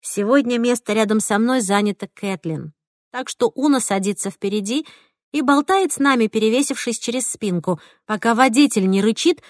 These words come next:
чтобы она пристегнулась. Уна закатывает глаза, но подчиняется. Кэтлин одними губами произносит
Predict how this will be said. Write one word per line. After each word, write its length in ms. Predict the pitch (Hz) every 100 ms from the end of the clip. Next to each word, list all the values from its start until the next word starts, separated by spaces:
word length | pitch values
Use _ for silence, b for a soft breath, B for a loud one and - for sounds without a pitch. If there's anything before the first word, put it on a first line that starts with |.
| b
чтобы 300 | - - 190
она 200 | 208 226
пристегнулась. 840 | 220 226 - 262 294 240 156 156 - _ _ _ -
Уна 260 | 240 214
закатывает 600 | 190 220 214 202 202 202
глаза, 420 | 196 214 208 262 285 B B _ -
но 120 | 190
подчиняется. 880 | 254 - 277 247 180 175 - 196 190 _ _ _ _ _ _
Кэтлин 440 | 214 226 220 220
одними 360 | 220 196 208 214
губами 460 | 190 196 220 220 196
произносит 720 | 196 202 196 214 - 202